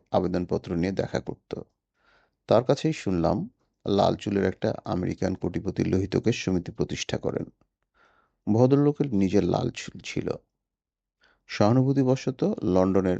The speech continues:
লাল চুলের মানুষগুলো যাতে অল্প পরিশ্রমে পয়সা হাতে পায়, তার জন্য এই ব্যবস্থা তিনি করেছেন। টাকাটা দেওয়া হয় তার সম্পত্তির সুদ থেকে। কিছুদিন ধরেই কারবার মন্দা যাচ্ছিল।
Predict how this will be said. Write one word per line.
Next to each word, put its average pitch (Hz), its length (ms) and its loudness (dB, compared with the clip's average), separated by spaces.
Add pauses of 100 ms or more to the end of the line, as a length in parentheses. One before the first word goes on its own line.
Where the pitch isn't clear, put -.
(100)
লাল 90 260 2
চুলের 92 320 -4 (140)
মানুষগুলো 85 460 -4
যাতে 87 300 -2
অল্প 87 340 -4
পরিশ্রমে 90 480 -2
পয়সা 87 380 0
হাতে 101 200 -2
পায়, 196 260 -4 (220)
তার 90 180 2
জন্য 90 240 -4
এই 85 160 -2
ব্যবস্থা 85 360 -6
তিনি 85 220 -4
করেছেন। - 540 -10 (960)
টাকাটা 127 360 2
দেওয়া 135 260 2
হয় 151 220 -2 (140)
তার 92 120 2
সম্পত্তির 92 580 -4
সুদ - 260 -6 (100)
থেকে। - 260 -6 (1080)
কিছুদিন 160 420 6
ধরেই 147 340 4
কারবার 92 380 2
মন্দা 92 320 0
যাচ্ছিল। 110 480 0